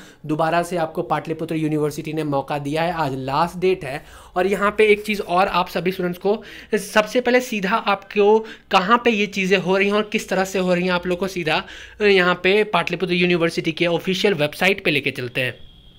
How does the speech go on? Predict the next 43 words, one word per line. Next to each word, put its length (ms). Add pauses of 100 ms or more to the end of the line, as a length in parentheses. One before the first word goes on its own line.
(640)
तो 100
स्टूडेंट्स 300
ये 140
पाटलिपुत्र 540
यूनिवर्सिटी 560
का 100
ऑफिशियल 440
वेबसाइट, 480
आप 260
भी, 260 (280)
आप 240
भी 140
अपने 260
फ़ोन 220
में 160
डायरेक्टली 440
ओपन 340
कर 160
सकते 340
हैं। 60
यहाँ 160
पे 120 (100)
पीपीयूपी 600
डॉट 240
एसी 260
डॉट 240
इन 220
just 300
टाइप 260
करना 240
है 180 (320)
और 140
यहाँ 240
पे 120
आप 160
लोग 140
आ 60
जाएंगे। 260
नीचे 380
आके 320
सीधा 400
स्क्रॉल 300
करके 240